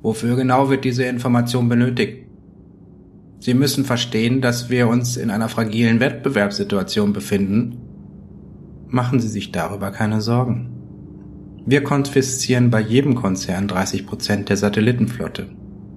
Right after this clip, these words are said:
unterbrach der Anzugträger ihn. Generalleutnant Hartzell sah für einen Moment so aus, als würde er dem Schnösel an die Gurgel springen.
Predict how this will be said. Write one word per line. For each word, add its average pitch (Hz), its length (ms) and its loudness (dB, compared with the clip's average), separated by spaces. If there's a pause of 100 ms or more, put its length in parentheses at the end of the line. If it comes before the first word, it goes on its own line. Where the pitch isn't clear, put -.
unterbrach 104 520 0
der 87 180 -4
Anzugträger 98 680 -6
ihn. 98 220 -10 (1160)
Generalleutnant 117 840 2
Hartzell 104 400 2
sah 113 140 2
für - 160 -2
einen 107 180 2
Moment 107 300 2
so 110 140 0
aus, 104 260 2
als 107 180 -2
würde 117 180 4
er 113 40 0
dem 104 160 -2
Schnösel 107 400 -2
an 104 80 2
die 117 80 2
Gurgel 120 260 2
springen. - 440 -8